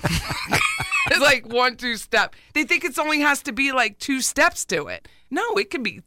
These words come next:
th-, you can go back four or five times. You just have to prepare your client, the buyer or the seller client, for those steps. That's your job. And if you can't do that, get some training.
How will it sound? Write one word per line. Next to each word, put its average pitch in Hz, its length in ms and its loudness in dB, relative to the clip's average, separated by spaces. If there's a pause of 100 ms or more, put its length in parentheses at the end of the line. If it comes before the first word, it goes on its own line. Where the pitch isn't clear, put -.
th-, 269 140 -12
you 269 220 0
can 427 80 -4
go 480 60 2
back 285 180 2
four 285 240 -4
or - 20 -2
five 262 220 2
times. - 360 -2 (240)
You 311 100 -2
just 311 120 -2
have 330 120 0
to 269 100 0
prepare 269 560 2
your 240 480 0 (180)
client, 233 540 0
the 247 40 -2
buyer 214 260 4
or 196 60 -4
the 185 120 -6
seller 247 340 0
client, 170 400 -2 (320)
for 359 220 2
those 165 240 -2
steps. - 560 -10 (400)
That's - 260 -4
your 214 100 0
job. 214 440 -2 (800)
And 196 100 -2
if 190 80 -6
you 208 60 -12
can't 220 280 -2
do 208 140 0
that, 240 200 0
get 196 140 -6
some 208 140 -10
training. 190 480 -12